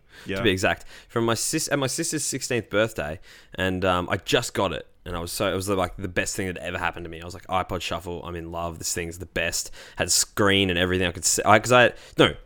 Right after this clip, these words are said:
Speaker 2: not a Shuffle. What was the one, the better one than the
Speaker 1: Touch?
Speaker 2: Shuffle? No, it started with T, I think.
Speaker 1: The Touch?
Speaker 2: Not Touch. No, no, no, it wasn't Touch.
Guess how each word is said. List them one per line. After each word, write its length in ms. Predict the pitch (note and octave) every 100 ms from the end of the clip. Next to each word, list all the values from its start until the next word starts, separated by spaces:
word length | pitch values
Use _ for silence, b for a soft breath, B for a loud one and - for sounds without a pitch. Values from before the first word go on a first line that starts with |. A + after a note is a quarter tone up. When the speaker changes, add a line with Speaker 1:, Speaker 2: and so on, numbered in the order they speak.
| - - - -
Speaker 2:
not 140 | C3+
a 60 | -
Shuffle. 480 | F#2 F2+ B2 C3 - _ _
What 80 | D#3
was 120 | F3
the 60 | E3
one, 280 | D3+ A#2 - -
the 100 | G#2+
better 240 | B2+ B2+
one 140 | G#2 F#2
than 80 | C3
the 60 |
Speaker 1:
Touch? 60 | E3+
Speaker 2:
Shuffle? 380 | - D2+ - - - - _ - _ _ _ _
No, 360 | G2+ A2 F#2+ D#2+ - _
it 80 | G2+
started 200 | E3 E3
with 100 | D#3
T, 380 | - D3 F#2 D#2 -
I 20 |
think. 380 | - C#2+ - - -
Speaker 1:
The 80 | D3+
Touch? 280 | - G#3 -
Speaker 2:
Not 100 | C3+
Touch. 560 | B2+ A#2 E2+ - - - _ _ _ _ B2+
No, 140 | C3+
no, 80 | A#2+
no, 120 | D#2
it 80 | F#2+
wasn't 220 | C#3+ G#2+
Touch. 480 | B2+ D#2 - -